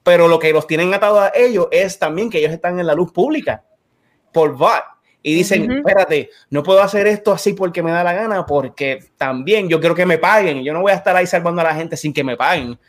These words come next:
Speaker 1: Por eso es que tiene su
Speaker 2: <laughs> Claro.
Speaker 1: penthouse y todo eso. Y yo digo, "Wow, esa, eso es lo que los aguanta". Y Homelander, mira,
Speaker 2: Sí.
Speaker 1: Homelander es un loco,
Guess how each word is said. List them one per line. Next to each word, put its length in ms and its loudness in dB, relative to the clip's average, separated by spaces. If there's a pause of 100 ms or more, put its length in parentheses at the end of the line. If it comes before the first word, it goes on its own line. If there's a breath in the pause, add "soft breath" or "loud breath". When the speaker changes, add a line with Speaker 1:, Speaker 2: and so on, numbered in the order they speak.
(180)
Speaker 1:
Por 120 2
eso 140 -4
es 80 -12
que 100 0
tiene 240 2
su 160 2
Speaker 2:
<laughs> 160 0
Claro. 460 2
Speaker 1:
penthouse 340 0
y 100 -2
todo 320 4
eso. 440 0 (320 loud breath)
Y 60 -2
yo 40 0
digo, 280 2
"Wow, 360 2
esa, 380 -2
eso 360 -4
es 40 -2
lo 120 0
que 80 -2
los 120 -2
aguanta". 420 -2
Y 80 -2
Homelander, 720 0 (1500 loud breath)
mira, 220 0
Speaker 2:
Sí. 80 -6
Speaker 1:
Homelander 360 0
es 60 2
un 200 -2
loco, 360 -2